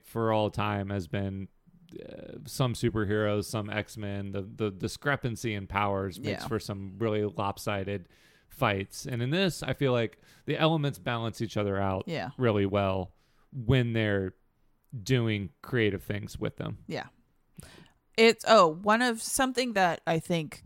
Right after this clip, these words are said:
Speaker 2: could be a valid, like, complaint or something that is, was an interesting choice for the first season of the show is that Aang never waterbends. Like, I'm assuming what'll happen is in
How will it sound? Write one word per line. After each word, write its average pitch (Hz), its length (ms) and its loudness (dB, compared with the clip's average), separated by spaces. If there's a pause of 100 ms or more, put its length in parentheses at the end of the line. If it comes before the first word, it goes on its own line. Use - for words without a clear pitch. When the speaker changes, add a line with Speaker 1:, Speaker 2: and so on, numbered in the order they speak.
(120)
Speaker 2:
could 165 320 0
be 156 400 -2 (100)
a 160 80 0
valid, 139 680 -2 (140)
like, 127 320 -6 (640)
complaint 147 880 -6 (140)
or 147 400 0
something 170 420 -2
that 165 180 2
is, 147 240 -2
was 196 260 2
an 175 100 0
interesting 170 480 -4
choice 143 340 -2
for 180 100 -6
the 175 80 0
first 185 240 0
season 202 300 0
of 202 100 -4
the 214 80 0
show 240 320 0 (480)
is 180 440 4
that 160 340 0 (580)
Aang 208 500 2 (100)
never 156 480 0
waterbends. 113 960 -2 (320)
Like, - 360 -4 (600)
I'm 196 180 8
assuming 196 400 4
what'll 165 200 2
happen 156 600 0
is 156 540 -4
in 170 480 -4